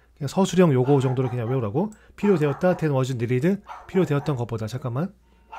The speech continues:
즉각적인 목적을 위해서. 잠깐. 자, 여기까지 내용 어렵지 않지? 자, 여기 뭐 서술형 나올 수 있는 것 그냥 내가 표시했는데 안 외워지는 문장이 있으면 얘기해.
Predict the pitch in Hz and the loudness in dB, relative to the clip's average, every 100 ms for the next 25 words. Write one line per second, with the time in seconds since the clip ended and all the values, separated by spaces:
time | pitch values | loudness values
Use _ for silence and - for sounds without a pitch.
0 | - - - 160 - 190 - 170 190 208 | -18 -18 -8 -6 2 0 2 0 2 0
1 | - 127 139 - 156 147 170 180 175 - | -4 -4 -4 -2 0 2 2 0 -4 -8
2 | 131 131 110 95 - _ _ - 127 120 | -2 -2 -2 -6 -10 _ _ -20 -10 -6
3 | 175 - _ _ - - - - _ _ | -6 -8 _ _ -20 -20 -20 -20 _ _
4 | 139 147 180 160 165 143 139 147 - 151 | -6 -2 0 2 2 2 2 0 -2 -2
5 | 123 - 131 139 185 180 139 120 - _ | -2 -4 -4 -2 -2 -4 -10 -10 -14 _
6 | 160 139 151 147 143 139 120 127 190 175 | -10 -4 -2 0 0 -2 -4 -4 -2 0
7 | 185 170 113 123 160 170 - 147 131 156 | 0 0 0 4 4 4 2 -2 2 2
8 | 165 151 - 135 127 127 - 170 170 151 | 2 0 -2 -4 -2 -4 -4 -2 -2 -4
9 | 120 156 101 - _ _ _ - 120 139 | -2 -2 -4 -10 _ _ _ -12 -6 2
10 | 160 147 147 127 123 123 110 135 110 113 | 2 2 -2 -2 -2 -4 -4 -6 -6 -6
11 | 120 135 110 180 | -6 -4 -4 -6